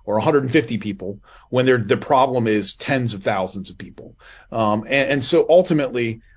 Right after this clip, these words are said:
I think what this really is just doing is covering, covering the past sins of, of the decision to fly people out from Texas, where they knew they didn't have the authority to do it, but they did it anyways. And they're coming back and they're rewriting the law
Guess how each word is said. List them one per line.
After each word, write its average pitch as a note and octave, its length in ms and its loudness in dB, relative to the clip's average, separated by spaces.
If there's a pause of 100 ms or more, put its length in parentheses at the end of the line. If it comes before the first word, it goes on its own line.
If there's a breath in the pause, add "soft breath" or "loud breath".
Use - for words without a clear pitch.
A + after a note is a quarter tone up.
I B2 100 0
think A#2+ 300 -4
what A#2+ 180 -2
this A#2 220 -4
really C3 300 0
is G#2 120 -4
just G#2 220 -10
doing G#2+ 240 -2
is G2+ 200 -6
covering, B2 520 -6
covering C#3 580 0
the A#2+ 140 -8
past B2+ 360 -4
sins C3 460 -6 (260 soft breath)
of, G#2 360 -6
of B2 340 2
the A#2 80 -2
decision A#2 520 -4
to A2+ 100 -12
fly A#2 240 0
people A#2+ 260 -4
out A2 180 -2
from A2 120 -10
Texas, B2 520 -6 (200 loud breath)
where C3 140 2
they C#3 120 6
knew E3 240 4
they D#3 120 6
didn't B2+ 200 0
have A2+ 320 -4
the A2 100 -4
authority G#2 380 -4
to F#2+ 100 -8
do G2 200 -4
it, - 160 -4
but C#3+ 100 -4
they D3+ 80 0
did B2+ 200 0
it D3 120 0
anyways. G#2+ 600 -6 (320 loud breath)
And A#2 120 -2
they're B2 80 2
coming C3+ 260 -4
back A2+ 320 -2
and D3+ 100 -2
they're D#3 80 0
rewriting D#3 420 2
the D#3+ 80 -2
law G#3 300 -6